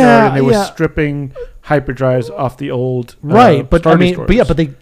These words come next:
Speaker 1: d-, uncovered that, remember?
Speaker 2: Right.
Speaker 1: 'Cause that guy, like, s-, very stupidly yelled, "For the Empire," before shooting, like,
Speaker 2: Right.
Speaker 1: okay,
Speaker 2: But they
Speaker 1: but
Speaker 2: would, they only had,
Speaker 1: yeah.
Speaker 2: like, one more to go was the whole
Speaker 1: Yeah,
Speaker 2: thing. So
Speaker 1: but I
Speaker 2: that
Speaker 1: mean,
Speaker 2: had been going on for a
Speaker 1: yeah,
Speaker 2: while.
Speaker 1: it'd been going on for a while, but I, I would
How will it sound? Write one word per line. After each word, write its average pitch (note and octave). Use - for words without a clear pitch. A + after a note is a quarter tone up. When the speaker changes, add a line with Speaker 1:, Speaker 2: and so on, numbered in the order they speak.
Speaker 1:
d-, -
uncovered D#3
that, G2
remember? C3+
Speaker 2:
Right. B2+
Speaker 1:
'Cause D#3+
that C#3
guy, E3
like, D3+
s-, -
very E3+
stupidly D#3
yelled, C#3+
"For C4
the A#3+
Empire," G#3+
before D#3+
shooting, D3+
like, C3+
Speaker 2:
Right. C3
Speaker 1:
okay, C3+
Speaker 2:
But E3
they F#3+
Speaker 1:
but F#3
Speaker 2:
would, F3
they D#3+
only E3+
had, D3+
Speaker 1:
yeah. C#3
Speaker 2:
like, C3
one C3+
more B2+
to A#2+
go A2+
was A2+
the A#2
whole A#2
Speaker 1:
Yeah, A3+
Speaker 2:
thing. G3+
So -
Speaker 1:
but G3+
I F#3+
Speaker 2:
that F#3+
Speaker 1:
mean, -
Speaker 2:
had F3+
been D3+
going C3
on B2
for A#3
a -
Speaker 1:
yeah, A3+
Speaker 2:
while. G#3+
Speaker 1:
it'd G3+
been A3
going G#3+
on F#3
for F#3+
a D#3
while, E3
but E3
I, D#3+
I E3
would D#3